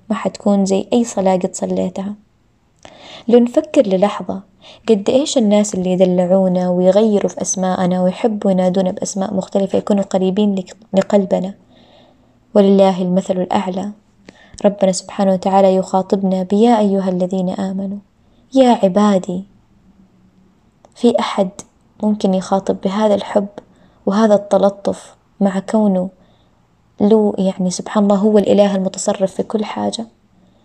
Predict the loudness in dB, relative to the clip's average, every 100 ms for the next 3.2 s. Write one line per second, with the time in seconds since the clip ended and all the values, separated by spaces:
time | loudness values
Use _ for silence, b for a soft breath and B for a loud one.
0 | b b 4 4 6 4 2 0 0 0
1 | -2 -6 -8 -8 -2 -2 -2 -6 -4 0
2 | 2 2 0 -2 -4 -6 -6 -4 -4 -2
3 | -2 -4